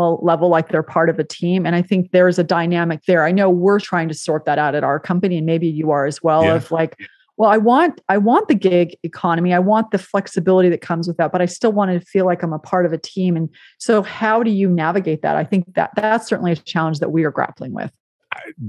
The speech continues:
Speaker 2: I think this will be the biggest leadership challenge of, of the next decade, because I think the,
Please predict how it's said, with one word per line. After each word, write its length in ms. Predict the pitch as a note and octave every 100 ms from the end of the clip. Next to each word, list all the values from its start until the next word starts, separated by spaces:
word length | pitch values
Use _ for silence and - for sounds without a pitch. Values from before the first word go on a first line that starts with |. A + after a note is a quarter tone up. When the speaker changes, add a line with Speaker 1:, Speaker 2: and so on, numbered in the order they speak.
| - G#2 A2
Speaker 2:
I 40 | G#2+
think 300 | C3 A2+ -
this 220 | G2 -
will 60 | F#2
be 140 | F#2
the 100 | E2+
biggest 340 | D#2+ F2 E2+
leadership 400 | F2+ F2+ E2+ F2 - _ _
challenge 420 | - E2 E2+ E2+ E2
of, 260 | D#2+ D#2 -
of 140 | G2 F2+
the 60 |
next 240 | D#2+ D#2 -
decade, 560 | G2 - F2 D2 D2+
because 320 | D#2+ D#2 F2+ D#2
I 60 |
think 320 | D2 G2 E2+
the, 340 | F2 D#2+ D#2+